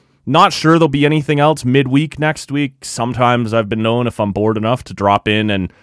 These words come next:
and do, uh, a couple of World Junior post-game shows, these sorts of things. We'll see. But those are the ones that are locked in, right? Those are the ones that are definitely happening. We are committed to those.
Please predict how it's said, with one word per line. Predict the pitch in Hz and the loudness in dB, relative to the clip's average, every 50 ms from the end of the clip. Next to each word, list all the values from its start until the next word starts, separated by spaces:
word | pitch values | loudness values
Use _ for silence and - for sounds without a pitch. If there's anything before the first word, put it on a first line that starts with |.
| _ _ _ _ _ | _ _ _ _ _
and | - 92 95 | -4 -4 -2
do, | 85 104 107 104 101 101 98 98 | 0 0 0 0 0 0 0 0
uh, | 95 95 90 - | 0 0 0 -2
a | - | -6
couple | - - 107 - - 104 98 | -6 -6 -6 -4 -2 -2 0
of | 95 90 85 82 | 0 -2 -2 -6
World | 82 98 110 107 101 92 | -4 -2 -2 -2 -2 -4
Junior | - 104 107 110 110 113 113 110 110 107 110 110 _ _ _ _ _ | -4 -4 -2 -2 0 0 0 0 -2 -2 -4 -6 _ _ _ _ _
post-game | - 113 113 110 - - 117 110 107 107 | -4 -2 -2 -2 -2 -2 -2 -2 -2 -2
shows, | 101 - - 107 107 104 104 98 95 | -4 -4 -2 -2 0 0 0 -2 -4
these | 101 101 95 | -6 -8 -8
sorts | - - 104 98 - - | -6 -4 -6 -6 -4 -6
of | 98 | -6
things. | - 110 104 - _ - _ _ _ | -6 -6 -6 -6 _ -20 _ _ _
We'll | - 113 110 | -8 -8 -8
see. | - - 78 69 - _ _ _ _ _ - | -8 -8 -14 -16 -18 _ _ _ _ _ -4
But | - - | -2 4
those | - 156 160 139 | 6 6 6 6
are | 160 | 6
the | 151 143 | 4 6
ones | 135 131 123 120 104 | 6 4 4 2 0
that | 110 104 | -2 -2
are | 104 101 | -2 0
locked | 95 95 90 85 - _ - | 0 0 0 -2 -4 _ -14
in, | 80 65 - 90 92 | -14 -14 -14 -12 -8
right? | 95 95 98 - | -6 -4 -2 0
Those | 113 113 107 98 | 0 0 0 0
are | |
the | 107 104 | -2 -2
ones | 101 104 101 95 90 | 0 0 -2 -2 -4
that | 98 95 92 | -4 -2 -2
are | 92 92 | -2 -2
definitely | 87 - 123 123 - - 113 113 110 107 | 0 2 0 0 0 0 -4 -4 -4 -2
happening. | 101 104 104 101 - 98 104 95 92 | 0 0 0 0 -2 -2 -4 -4 -4
We | 90 87 | -4 -4
are | 87 87 | -4 -6
committed | - - 95 90 87 80 - | -8 -8 -8 -8 -8 -8 -10
to | - 78 | -10 -8
those. | 85 85 85 82 - | -6 -4 -6 -6 -8